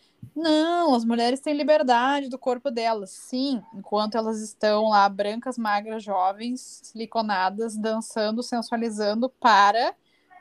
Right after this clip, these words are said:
né, o interesse do público geral, que sim, é homem, né, a maioria é homens,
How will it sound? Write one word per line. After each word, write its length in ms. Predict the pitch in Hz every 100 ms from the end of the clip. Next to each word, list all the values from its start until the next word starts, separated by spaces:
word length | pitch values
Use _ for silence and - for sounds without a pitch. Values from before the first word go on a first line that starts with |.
| _ -
né, 260 | 214 202
o 60 | 226
interesse 580 | 240 277 226 226 - 254
do 100 | 262
público 360 | 247 233 240
geral, 400 | 233 226 208 208
que 300 | - - 196 _ _
sim, 520 | - - 262 240 262 381 -
é 160 | 214
homem, 440 | 208 202 214 240 480 - -
né, 380 | 208 196 220 214
a 100 | 202
maioria 240 | 202 202
é 40 | 208
homens, 400 | 208 233 349